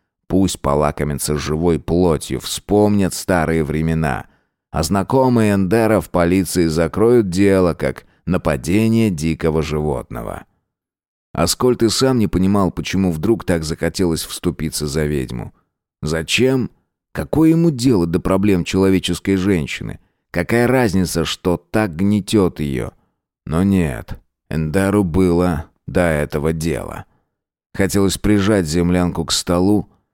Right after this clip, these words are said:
обездвижить и приложить ладонь ко лбу —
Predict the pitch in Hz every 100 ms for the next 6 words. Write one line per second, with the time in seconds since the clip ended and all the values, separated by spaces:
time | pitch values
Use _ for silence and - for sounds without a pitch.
0 | _ 76 78 87 76 101 110 80 - 60
1 | 85 90 85 92 90 87 85 87 76 -
2 | 78 76 64 64 -